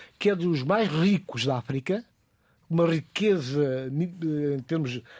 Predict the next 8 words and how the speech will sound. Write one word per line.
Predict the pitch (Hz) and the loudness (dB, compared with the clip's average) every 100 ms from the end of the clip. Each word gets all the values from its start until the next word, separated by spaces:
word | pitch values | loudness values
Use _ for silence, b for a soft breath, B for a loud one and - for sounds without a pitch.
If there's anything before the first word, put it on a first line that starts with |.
| B | B
de, | 139 127 160 180 143 143 139 | -10 -10 -8 -6 -4 -2 -2
de, | 127 131 127 131 127 131 127 131 - 143 | -2 -4 -4 -6 -10 -14 -14 -14 -14 -4
de | 143 | 0
ma-, | 170 156 | 0 0
do | 170 | 2
mar, | 175 160 123 120 - - | 4 2 -2 -8 -12 -2
pescas, | 180 170 - 135 117 - | 2 2 -2 -8 -10 -12
fantástica, | - 196 143 127 - 151 196 | -4 -2 -2 -6 -6 -6 -6